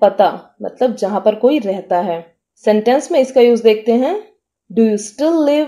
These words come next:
at the same address? क्या आप अभी भी उसी पते पर रहते हो? हमारा next word है almost। जैसा कि इसकी pronunciation है, लोग इसको लिख भी ऐसे ही देते हैं, जैसे कि ए डबल एल एम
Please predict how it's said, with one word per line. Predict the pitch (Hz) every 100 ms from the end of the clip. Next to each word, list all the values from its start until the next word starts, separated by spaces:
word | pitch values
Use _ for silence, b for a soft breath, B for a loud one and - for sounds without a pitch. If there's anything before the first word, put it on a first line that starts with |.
| 262
at | 202 175
the | 180
same | - 240 269 294
address? | 262 233 285 339 - - _ _ _ _ _ -
क्या | 226 240 -
आप | 269 277
अभी | 226 226 240
भी | 254 285 -
उसी | 214 - 269
पते | 294 294 311
पर | 311
रहते | 294 302 302 311
हो? | 330 349 _ _ _ _ _ _ -
हमारा | 190 180 175
next | 190 - 254
word | 247
है | 269 320 359 _ _ -
almost। | 285 269 185 170 - - _ _ -
जैसा | 202 202 294
कि | 320 302
इसकी | 240 226
pronunciation | 220 185 226 294 269 233 233 226 233
है, | 262 330
लोग | 214 190
इसको | 196 -
लिख | 214 208 220
भी | 226 - -
ऐसे | 208 208
ही | 233 254
देते | 190 190 -
हैं, | 208 175 190
जैसे | - 170 220 214
कि | 269 330 330 B B -
ए | 240 302 - 208
डबल | 208 180 190 226
एल | 220 254 - _ -
एम | 247 294